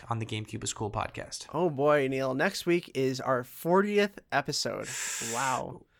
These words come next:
Speaker 1: Oh, boy. This is forty, like
Speaker 2: This
Speaker 1: the Paul
Speaker 2: is
Speaker 1: Rudd movie.
Speaker 2: <laughs> This is forty, and it's kind of a bit of a hodgepodge of games, but they're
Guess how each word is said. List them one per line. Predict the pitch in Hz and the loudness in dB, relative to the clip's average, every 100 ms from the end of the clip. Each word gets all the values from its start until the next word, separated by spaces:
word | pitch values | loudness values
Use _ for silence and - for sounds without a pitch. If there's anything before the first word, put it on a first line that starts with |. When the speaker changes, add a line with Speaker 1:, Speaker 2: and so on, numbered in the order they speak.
| _ - - | _ -16 -12
Speaker 1:
Oh, | |
boy. | - - | -8 -6
This | 120 117 | 2 4
is | 123 | 4
forty, | - 135 110 - - | 6 4 4 -2 -4
like | - | -2
Speaker 2:
This | 143 | 2
Speaker 1:
the | - | 6
Paul | 127 | 8
Speaker 2:
is | |
Speaker 1:
Rudd | 139 135 | 8 6
movie. | 110 107 | 4 12
Speaker 2:
<laughs> | 233 226 202 | 12 12 12
This | 185 196 | 8 6
is | - 180 185 175 - | 8 10 10 8 -4
forty, | - 170 175 175 160 - - - - | 0 4 6 4 2 -8 -20 -20 0
and | 156 151 151 147 - | 4 6 6 2 0
it's | 175 262 - | 2 2 2
kind | 359 403 | 2 4
of | 262 | 4
a | 156 | 6
bit | 190 208 | 4 6
of | |
a | 135 139 | 4 4
hodgepodge | 156 147 - 190 151 151 | 4 2 2 2 2 0
of | 139 | -2
games, | 143 139 143 | 0 0 2
but | 147 143 | 2 4
they're | 147 | 0